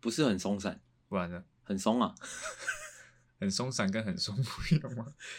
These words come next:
Speaker 1: 就比松散更惨一点的。
Speaker 2: 哦，就是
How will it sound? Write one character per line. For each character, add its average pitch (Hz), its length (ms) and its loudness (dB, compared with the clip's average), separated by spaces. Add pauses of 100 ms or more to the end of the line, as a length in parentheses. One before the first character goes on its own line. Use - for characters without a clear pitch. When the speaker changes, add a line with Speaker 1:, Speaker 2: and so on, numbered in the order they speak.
(120)
Speaker 1:
就 143 180 4
比 107 220 6
松 127 180 6
散 104 160 4
更 117 140 6
惨 98 200 0
一 107 80 2
点 107 160 2
的。 - 120 2 (100)
Speaker 2:
哦， 87 400 -8 (160)
就 - 100 -8
是 98 320 -4